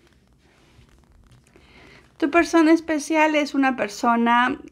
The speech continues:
atractiva, interesante, que tiene muchas posibilidades de poder conseguir otras, otras parejas, otras personas. Tiene un objetivo en mente y, sin embargo,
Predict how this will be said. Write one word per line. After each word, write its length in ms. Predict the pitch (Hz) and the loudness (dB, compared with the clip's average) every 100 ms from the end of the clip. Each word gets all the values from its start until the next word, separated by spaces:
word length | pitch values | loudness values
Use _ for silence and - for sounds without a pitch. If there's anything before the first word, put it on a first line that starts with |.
| - | -10
atractiva, 840 | 208 - 185 - 285 302 240 240 | -8 -4 -6 -4 -2 0 2 0
interesante, 1200 | 233 214 214 202 196 196 - 320 349 285 233 233 - _ _ | -2 -6 -6 -6 -6 -6 0 4 4 2 -2 -6 -10 _ _
que 100 | - | -10
tiene 320 | 254 262 262 247 | -6 -2 -2 0
muchas 420 | 240 240 247 240 | -2 -4 -6 -8
posibilidades 920 | - 214 - 202 202 208 214 214 202 | -10 -10 -10 -8 -6 -2 -2 -2 -4
de 100 | 202 | -6
poder 400 | 202 196 190 196 | -4 -2 -2 -2
conseguir 460 | 208 208 196 196 196 | -6 -8 -4 0 0
otras, 300 | 190 196 - - | -2 -10 -10 -6
otras 380 | 202 202 196 | -4 -4 -10
parejas, 680 | 202 185 233 254 220 208 208 | -6 -2 -2 -2 0 -2 -2
otras 300 | - 240 - | -12 -12 -12
personas. 920 | 190 190 185 - 294 262 214 214 - - - - - _ | -10 -10 -6 2 2 2 -2 -4 -8 -20 -20 -20 -20 _
Tiene 180 | - 233 | -6 -2
un 100 | 233 | -2
objetivo 420 | 220 220 208 208 | -2 -4 -4 -4
en 160 | 208 214 | -2 0
mente 460 | 254 277 269 214 | 2 2 0 -4
y, 80 | 220 | -4
sin 220 | 220 202 | -6 -6
embargo, 680 | 202 208 285 285 - 220 277 | -4 0 2 2 0 -2 -2